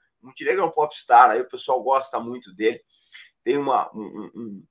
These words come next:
uma comunidade de fãs, não só no, no canal dele, mas também na Visão T V e no Facebook, et cetera. Então, Montenegro, eu quero agradecer a sua presença aqui, tá? Eu acho isso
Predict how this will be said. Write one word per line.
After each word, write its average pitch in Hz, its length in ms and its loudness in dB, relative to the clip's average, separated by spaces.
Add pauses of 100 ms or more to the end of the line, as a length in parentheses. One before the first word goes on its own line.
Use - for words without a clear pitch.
(120)
uma 117 180 -2
comunidade 127 840 2
de 113 100 -14
fãs, 127 600 -6
não 165 160 -2
só 135 260 -2
no, 98 260 -10
no 92 200 -16
canal 98 400 -10
dele, 151 420 2 (240)
mas 117 220 -8
também 120 200 -6
na 117 120 -8
Visão 107 400 -8
T 95 160 -12
V 123 500 0
e 113 140 -6
no 113 200 -6
Facebook, 113 800 -8
et 127 80 -18
cetera. - 320 -14 (460)
Então, 175 160 2
Montenegro, 113 400 -6
eu - 80 -12
quero 131 160 -2
agradecer 117 540 -4
a 127 80 -4
sua 117 180 -8
presença 113 720 -6
aqui, - 400 -14 (320)
tá? 113 240 0 (180)
Eu 107 200 0
acho 123 320 2
isso - 280 -16